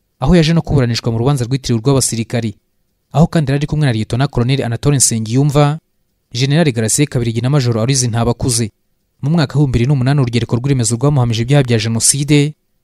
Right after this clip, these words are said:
ibyo gukangurira Abahutu gutsemba Abatutsi, ibyaha by'intambara, ibyo gufata ku ngufu ndetse n'ibyibasiye inyoko muntu, maze akatirwa igihano cyo gufungwa burundu,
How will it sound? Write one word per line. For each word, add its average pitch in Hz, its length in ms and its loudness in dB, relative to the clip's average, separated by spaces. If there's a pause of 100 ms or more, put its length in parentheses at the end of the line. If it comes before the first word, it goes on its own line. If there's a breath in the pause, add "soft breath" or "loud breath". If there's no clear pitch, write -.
(260)
ibyo 156 160 2
gukangurira 117 420 -2
Abahutu 113 240 -2
gutsemba 123 360 -2
Abatutsi, 117 580 -2 (520)
ibyaha 127 340 0
by'intambara, 120 680 -2 (560)
ibyo 156 160 2
gufata 160 280 -2
ku 117 140 -6
ngufu 131 220 -4
ndetse 147 220 -2
n'ibyibasiye 135 480 -2
inyoko 135 260 0
muntu, 117 400 -2 (540)
maze 147 200 0
akatirwa 120 300 -6
igihano 113 240 -2
cyo 151 160 -2
gufungwa 120 380 -4
burundu, 147 500 0